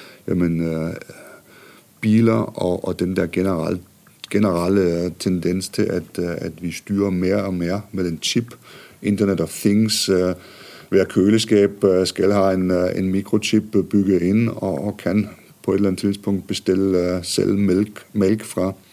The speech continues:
fra supermarkedet, når den er, når den er tom. Øh, alle de der ting vil, øh, vil gøre, at efterspørgselen, øh, er konstant eller voksende, mens, øh, øh, mens produktionen skal, ja, øh, nu, øh, køres,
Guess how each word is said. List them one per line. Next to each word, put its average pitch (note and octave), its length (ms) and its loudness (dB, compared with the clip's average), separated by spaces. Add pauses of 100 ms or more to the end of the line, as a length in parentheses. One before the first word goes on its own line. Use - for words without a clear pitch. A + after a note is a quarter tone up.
(560)
fra F#2+ 180 -2
supermarkedet, G#2 680 2
når F#2+ 100 2
den G2+ 260 2
er, F2+ 280 0
når F#2+ 120 0
den F#2 180 0
er G#2+ 100 4
tom. G#2+ 400 0 (540)
Øh, - 80 0 (160)
alle A2+ 200 0
de A2+ 100 2
der G#2+ 140 4
ting G#2+ 360 2
vil, A2 260 4
øh, F2 320 0 (220)
vil G#2 160 0
gøre, G2+ 300 0
at F#2 320 -8
efterspørgselen, - 760 -8
øh, F2+ 200 -6 (260)
er F#2+ 220 -2 (340)
konstant F#2 480 -4
eller F2+ 160 -2
voksende, G2+ 540 -4 (480)
mens, F#2 440 -2
øh, F2 260 -2 (420)
øh, F2+ 160 -8 (580)
mens F2+ 180 -4
produktionen F2+ 560 -4
skal, F#2+ 300 -2
ja, F#2+ 140 0 (320)
øh, F2 240 -6
nu, G2 300 -2
øh, E2+ 220 -4
køres, - 440 -8